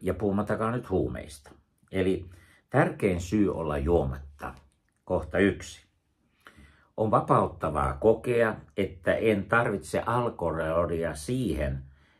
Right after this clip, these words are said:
että elämä olisi onnellisempaa. Siis tässä on kirjoittaneet ihmiset, jotka on vapautuneet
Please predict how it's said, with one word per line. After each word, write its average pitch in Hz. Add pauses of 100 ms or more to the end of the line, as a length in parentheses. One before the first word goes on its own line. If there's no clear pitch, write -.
(100)
että -
elämä 85
olisi 73
onnellisempaa. 71
Siis 87
tässä 110
on 95
kirjoittaneet 104
ihmiset, 101
jotka 98
on 95
vapautuneet 69